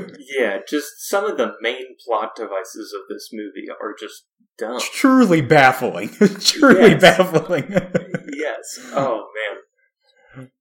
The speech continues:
Speaker 1: Okay,
Speaker 2: Uh.
Speaker 1: so I don't, I don't know how we wanna attack this one. We can, we can kinda go beat by beat, but I think we're just gonna kinda get off on tangents of the ridiculous things that happened in this.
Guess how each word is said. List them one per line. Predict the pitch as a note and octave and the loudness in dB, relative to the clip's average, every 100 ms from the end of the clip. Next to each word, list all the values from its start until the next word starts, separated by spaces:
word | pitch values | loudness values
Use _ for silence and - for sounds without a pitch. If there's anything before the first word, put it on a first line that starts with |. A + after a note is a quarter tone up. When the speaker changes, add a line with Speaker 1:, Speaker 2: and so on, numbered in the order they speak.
| - | -8
Speaker 1:
Okay, | B2 - G#2+ G2 | -8 -4 -6 -6
Speaker 2:
Uh. | |
Speaker 1:
so | - D3 | -2 0
I | D3 F3+ | 2 0
don't, | G3 - | -2 -2
I | E3 | -4
don't | F#3+ | -2
know | F#3 D#3+ | -4 -6
how | D#3 C#3+ | -6 -8
we | C#3 B2 | -10 -8
wanna | A2 | -8
attack | G#2 - G2+ - | -8 -12 -16 -18
this | - - | -20 -18
one. | G2 G2+ | -16 -12
We | A#2+ | -10
can, | C#3+ C#3+ A2+ | -8 -8 -8
we | B2+ | -10
can | C3 | -8
kinda | B2 - D3 D#3+ | -10 -8 -10 -6
go | E3 D#3+ | -6 -6
beat | E3+ - | -8 -8
by | E3 D#3+ | -8 -6
beat, | D#3+ D#3+ | -8 -8
but | A#2+ | -8
I | A2+ | -8
think | - C3+ - | -8 -12 -10
we're | A#2+ | -12
just | A#2 A2 | -10 -14
gonna | - A2 - | -14 -14 -14
kinda | G#2+ G2+ | -16 -12
get | A2+ | -10
off | G#2+ - | -10 -10
on | G2+ - | -16 -14
tangents | A2 G#2+ G#2+ G#2 - - | -14 -14 -16 -18 -18 -12
of | G#2 G2+ - | -10 -10 -14
the | F#2+ G2+ | -20 -20
ridiculous | G2+ G2+ - G#2 - | -16 -16 -14 -16 -14
things | G#2 G#2 A2 | -14 -14 -16
that | - - | -18 -14
happened | G2+ - A#2 A#2+ | -14 -14 -18 -20
in | - | -20
this. | B2+ - - | -20 -20 -20